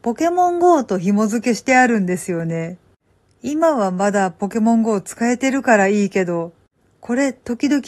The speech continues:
ログイン要求してくることがあるんですよね。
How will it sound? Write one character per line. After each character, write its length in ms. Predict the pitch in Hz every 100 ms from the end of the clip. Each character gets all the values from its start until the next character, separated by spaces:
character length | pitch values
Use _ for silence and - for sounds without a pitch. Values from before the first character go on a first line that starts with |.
| 262
ロ 160 | 233 254
グ 100 | 330
イ 100 | 349
ン 60 |
要 200 | 359 370
求 200 | 320 226
し 40 | -
て 120 | 233
く 120 | 254
る 100 | 233
こ 120 | 220
と 120 | 202
が 140 | 190 196
あ 60 |
る 120 | 196 185
ん 40 |
で 100 | 175
す 120 | 175
よ 120 | 185 170
ね。 340 | 170 170 180